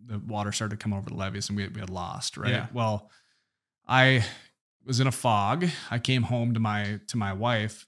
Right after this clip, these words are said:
Speaker 1: in the middle of the night or whatever, and I hadn't seen any of the stuff that was on T V in
Speaker 2: Mm.
Speaker 1: terms of what was going on or whatever. So, you know, it's, uh, uh, I can't remember, it was probably Sean Sitma or Perry Olson or
Speaker 2: Yeah.
Speaker 1: maybe Jim, I, whatever. But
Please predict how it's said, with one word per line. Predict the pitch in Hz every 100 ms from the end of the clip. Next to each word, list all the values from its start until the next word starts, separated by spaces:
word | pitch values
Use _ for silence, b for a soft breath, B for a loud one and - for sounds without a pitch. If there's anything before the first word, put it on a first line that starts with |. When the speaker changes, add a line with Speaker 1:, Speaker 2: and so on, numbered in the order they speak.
| _
Speaker 1:
in | 104
the | 95 101
middle | 107
of | 98
the | 95
night | 92 95
or | 98
whatever, | 95 95 95
and | 113 110 107
I | 143
hadn't | 143 127 113
seen | - 120 120
any | 120
of | 117
the |
stuff | 110 117 113
that | 104
was | 107
on | 110 107
T | 110
V | 104 113 135 - _
in | 127
Speaker 2:
Mm. | 139
Speaker 1:
terms | 131
of | 123
what | 104
was | 107
going | 110 104
on | 104 113
or | 120
whatever. | 123 131 143 b b b b b b b
So, | - 165 156
you | 165
know, | 147 135
it's, | 117 135
uh, | 120 113 107 - _ _ _ _ _ _ _ -
uh, | 110 101 95
I | 98
can't | 107 95
remember, | 107
it |
was | 98
probably | - 107 98
Sean | - - 104 104
Sitma | - 113 104 107 98
or | 95
Perry | - 117 110
Olson | 104 107 - 113 110
or | 98
Speaker 2:
Yeah. | 120
Speaker 1:
maybe | 113 110
Jim, | 104 107
I, | 123 147
whatever. | 165 175 165 156 139 113 113 -
But | 135 131